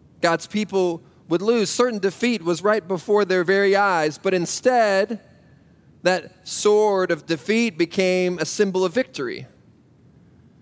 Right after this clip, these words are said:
It reminds us of the cross of Christ. Jesus there on the cross was suffering a humiliating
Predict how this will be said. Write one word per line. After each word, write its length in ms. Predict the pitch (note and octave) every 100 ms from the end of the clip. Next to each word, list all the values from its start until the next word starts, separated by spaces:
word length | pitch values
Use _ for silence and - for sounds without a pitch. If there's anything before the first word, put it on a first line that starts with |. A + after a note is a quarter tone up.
| _ - _ _ _ - -
It 60 | F3
reminds 580 | F3+ F#3+ E3 G3+ A3 E3+
us 200 | E3+ E3
of 140 | E3+
the 60 | E3+
cross 300 | - D#3 D3+
of 120 | D3+
Christ. 720 | - D3+ B2 C3 - - - - - - - _ - - -
Jesus 280 | F#3+ E3 D#3
there 160 | F#3
on 80 | E3+
the 60 | D3+
cross 440 | - F3 D#3+ D3+
was 100 | D3+
suffering 300 | - F3 E3
a 40 | D#3
humiliating 880 | D#3+ E3+ F#3+ G3 F#3+ F#3+ F#3+ F3+